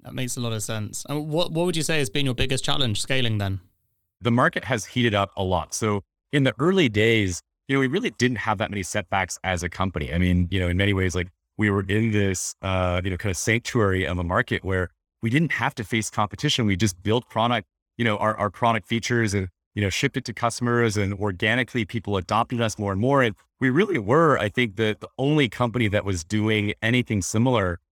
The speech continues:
Speaker 2: to this genre of low-code app platform, especially that could be adopted by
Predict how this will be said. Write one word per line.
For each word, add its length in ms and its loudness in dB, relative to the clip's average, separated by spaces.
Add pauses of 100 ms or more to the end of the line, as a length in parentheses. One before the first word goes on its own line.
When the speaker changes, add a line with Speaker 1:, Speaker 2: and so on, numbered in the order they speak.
(220)
Speaker 2:
to 100 -4
this 140 -2
genre 380 2
of 300 -2
low-code 380 -2
app 160 -8
platform, 380 -2 (120)
especially 420 -2
that 160 -2
could 120 -6
be 80 2
adopted 480 0
by 300 0